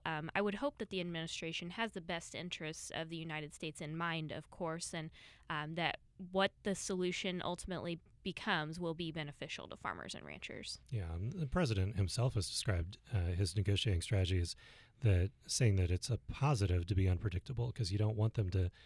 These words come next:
Speaker 2: know what you're gonna, where you're gonna end up and what you're gonna do.
Speaker 1: Mm-hmm.
Speaker 2: And like you say, that can be a, a really, a really good strategy, but it also can scare your friends a lot, uh, as they go through the process 'cause they, they also don't know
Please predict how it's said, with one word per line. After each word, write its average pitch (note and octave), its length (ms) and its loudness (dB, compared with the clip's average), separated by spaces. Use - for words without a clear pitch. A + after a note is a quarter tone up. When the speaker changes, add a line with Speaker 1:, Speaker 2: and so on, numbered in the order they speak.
Speaker 2:
know F#2+ 300 6
what F#2 340 2
you're G#2 120 0
gonna, F#2 260 2
where G#2+ 160 2
you're F#2 140 0
gonna F#2 180 2
end F#2 160 2
up B2+ 180 0
and F#2+ 80 2
what F#2+ 140 -2
you're F2+ 80 -4
gonna E2+ 180 -2
do. G2 220 2
Speaker 1:
Mm-hmm. F2+ 160 -2
Speaker 2:
And G#2 220 4
like G2 160 2
you G#2 60 -2
say, F2+ 180 -4
that G#2 180 -2
can B2+ 140 0
be G#2 160 4
a, E2+ 240 0
a G#2 80 -2
really, F#2+ 320 -2
a A2 80 -4
really F#2+ 240 -2
good F#2+ 200 -4
strategy, A#2 420 0
but G2 160 2
it F#2 80 0
also G2 240 -2
can A2 160 -6
scare F2 400 -4
your A#2+ 80 -2
friends F#2 340 0
a - 60 -2
lot, F#2 380 -4
uh, F#2 420 -2
as G#2 180 -2
they F2+ 260 -2
go A#2 140 2
through A2 180 -2
the - 80 -4
process F#2+ 420 0
'cause G2 140 -4
they, F#2 200 2
they G2+ 160 0
also F#2 300 -2
don't - 200 -6
know F2+ 320 -4